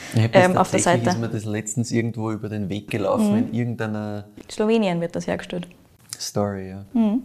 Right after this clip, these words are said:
Speaker 2: Ja,
Speaker 1: Witzig.
Speaker 2: ganz spannend.
Speaker 1: Mhm.
Speaker 2: Und was halt auch noch so ein bisschen ein Punkt war, was ihm dann nimmer so taugt hat, war, dass der Hauptteil seiner Arbeit dann bis zum gewissen Grad im Büro war,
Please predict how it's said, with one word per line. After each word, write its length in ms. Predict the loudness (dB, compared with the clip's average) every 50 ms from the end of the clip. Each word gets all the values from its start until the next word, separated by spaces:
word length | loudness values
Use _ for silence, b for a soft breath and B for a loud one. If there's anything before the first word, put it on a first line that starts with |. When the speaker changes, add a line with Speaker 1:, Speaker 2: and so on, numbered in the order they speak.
| -4 -6
Speaker 2:
Ja, 100 | -2 0
Speaker 1:
Witzig. 180 | 2 2 2
Speaker 2:
ganz 140 | 0 -2 -2
spannend. 320 | -2 -2 -2 -2 -2 -4
Speaker 1:
Mhm. 200 | -6 -8 -8 -8 -10 -14 -16 -6 2
Speaker 2:
Und 240 | 4 4 4 4 2 -4 -12 -12 -10 -8 -4
was 360 | 2 4 6 6 6 4 2
halt 120 | 2 4 6
auch 100 | 8 8
noch 80 | 8 8
so 80 | 6 4
ein 40 |
bisschen 200 | 4 4 2 2
ein 60 | 2 2
Punkt 220 | 2 0 0 0
war, 80 | 0 0
was 120 | 2 0
ihm 120 | 0 -2
dann 260 | 0 0 0 2 4 4
nimmer 240 | 6 6 6 4
so 120 | 4 0 -2
taugt 380 | 0 0 0 0 -2 -6 -4 -2
hat, 280 | -2 -2 -2 -6 -10 -8 -2 0
war, 280 | 2 4 4 2 2
dass 200 | 0 0 -2 0
der 120 | 0 2 2
Hauptteil 380 | 2 0 0 0 0 2 2 4
seiner 260 | 2 2 2 2 2
Arbeit 380 | 4 4 6 4 4 2 2 -2
dann 140 | -2 -2 -2
bis 120 | -4 -6
zum 140 | -6 -6 -4
gewissen 360 | -2 -2 -2 0 -2 -2 -2
Grad 200 | 0 0 0 2
im 160 | 2 0 0
Büro 260 | -2 -2 0 0 2 4
war, 180 | 4 2 2